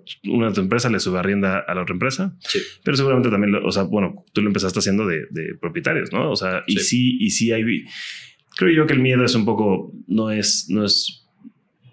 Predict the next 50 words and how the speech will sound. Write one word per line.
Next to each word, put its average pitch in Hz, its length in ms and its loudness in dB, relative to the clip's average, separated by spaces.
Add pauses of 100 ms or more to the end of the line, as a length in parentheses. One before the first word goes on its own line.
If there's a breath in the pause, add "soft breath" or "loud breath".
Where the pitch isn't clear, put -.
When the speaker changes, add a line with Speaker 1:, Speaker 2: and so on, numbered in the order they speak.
(280)
Speaker 1:
digo, 135 120 2
es 110 80 2
válido, 123 420 2
pero 82 420 -2 (520)
el 95 200 0
tema 113 220 2
de 107 80 2
Airbnb, 98 460 2
¿no? 98 160 2
De 98 80 0
que 95 100 -2
la 92 140 -2
gente 110 200 0
le 104 60 2
tiene 101 160 2
pánico 101 300 0
a 101 40 2
Airbnb, 98 320 2
que 143 60 -2
van 107 160 0
a 101 60 0
regresar 98 260 -2
mi 101 80 2
propiedad 92 340 -4
destruida, 85 460 -4
¿no? 110 240 -6 (120)
Speaker 2:
Sí. - 120 -2 (320 loud breath)
Speaker 1:
Pero - 140 2
justo 143 180 2
con 139 120 2
operadores 104 640 2 (340)
como 123 220 2
tú, 135 320 0 (100)
este, 92 800 -2 (140)
por, - 180 -6 (200)
por 92 100 0
lo 92 60 0
general, 95 640 -2
les 95 180 -4
regresas 95 320 -2
la 87 100 -2
propiedad 90 320 -4
mejor 98 260 -2
que - 100 -10
como 90 180 -4
te 85 100 -10
la 82 80 -4
dieron 92 220 -2
ellos, - 280 -6
¿no? 185 280 -2